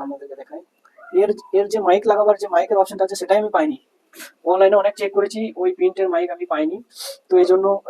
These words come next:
রেকর্ডিংয়ের লেগে একবারই বেকার, এটা রেকর্ডিংয়ের লেগে একবারই খারাপ। চলুন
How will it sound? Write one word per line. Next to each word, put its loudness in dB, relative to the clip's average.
রেকর্ডিংয়ের -4
লেগে 0
একবারই 2
বেকার, 2
এটা -6
রেকর্ডিংয়ের -2
লেগে 2
একবারই 0
খারাপ। -4
চলুন 0